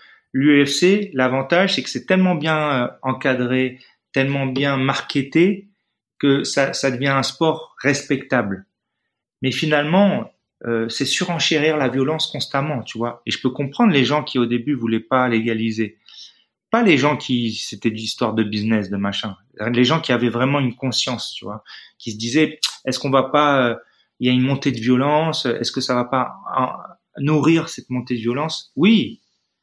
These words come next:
mais tout est dans la manière de communiquer.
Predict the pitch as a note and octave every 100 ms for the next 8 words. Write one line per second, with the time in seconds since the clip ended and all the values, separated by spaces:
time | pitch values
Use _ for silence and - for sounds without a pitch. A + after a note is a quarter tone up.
0 | _ _ B2+ C#3+ - - _ _ _ _
1 | _ _ _ _ _ _ _ - G3+ G3+
2 | E3 D#3+ C#3+ C#3 D3+ D#3+ D#3+ C#3 C3 C#3
3 | B2+ B2 A#2 G#2+ G2+